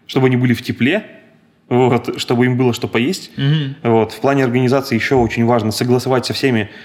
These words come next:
Speaker 1: полностью тайминг, с площадкой, с, э, музыкантами, с какими-то людьми на площадке работающими, то есть там гардеробщик, э, фейсер, кто-то еще.
Speaker 2: Ну да, да, да.
Speaker 1: Вот.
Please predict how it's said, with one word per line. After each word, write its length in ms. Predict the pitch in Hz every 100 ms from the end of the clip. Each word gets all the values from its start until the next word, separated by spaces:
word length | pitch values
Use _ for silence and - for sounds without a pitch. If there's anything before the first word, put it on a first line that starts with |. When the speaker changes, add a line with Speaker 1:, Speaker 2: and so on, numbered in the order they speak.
| -
Speaker 1:
полностью 400 | 143 131 117 123
тайминг, 400 | 165 196 127 - - - _ _ -
с 100 | -
площадкой, 760 | - 131 - 196 - 180 160 156
с, 200 | 156 - -
э, 560 | 117 110 107 104 101 82
музыкантами, 880 | 113 123 120 143 185 180 151 127 120 - - - - -
с 540 | - - - 117 113 110
какими-то 840 | 110 - 135 120 107 104 101 98 - - _ 131
людьми 340 | 127 135 135
на 140 | 131 123
площадке 420 | 127 139 135 123
работающими, 540 | 113 165 185 185 175 -
то 80 |
есть 120 | 110 -
там 340 | 95 92 110
гардеробщик, 580 | 127 113 113 127 - 101 - - -
э, 180 | 113 95 95 - - - - - - -
фейсер, 320 | 117 117 104
кто-то 280 | - - -
еще. 180 | 104 139
Speaker 2:
Ну 60 | 120
да, 140 | 131
да, 120 | 113 113
да. 300 | 117 - 117
Speaker 1:
Вот. 300 | 117 110